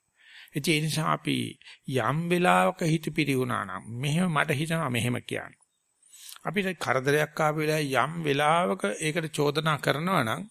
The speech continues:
ඒ චෝදනාව හරහා බුදුහාමුදුරන්ට නිග්‍රහයක් වෙනවා. අපි යම් කරදරයක් ඇවිල්ලා ඒ කරදරේට චෝදනා කරනවා නම්, බුදුහාමුදුරන්ට මොකද්දෝ සැකයක් එතන තියෙනවා. මම කර්මේ සහ කර්මඵලය අදහන්නෙත්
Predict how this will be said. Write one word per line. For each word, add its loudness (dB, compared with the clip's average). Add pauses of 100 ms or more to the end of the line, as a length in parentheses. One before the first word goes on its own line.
(540)
ඒ -8
චෝදනාව -4
හරහා 0
බුදුහාමුදුරන්ට -4
නිග්‍රහයක් -6
වෙනවා. -20 (1700)
අපි -2
යම් 4 (120)
කරදරයක් 2
ඇවිල්ලා 2
ඒ -2
කරදරේට 2
චෝදනා 0
කරනවා 2
නම්, -2 (380)
බුදුහාමුදුරන්ට -4
මොකද්දෝ 2
සැකයක් -2
එතන -12
තියෙනවා. -18 (1800)
මම -2
කර්මේ -2
සහ -4
කර්මඵලය -4
අදහන්නෙත් -6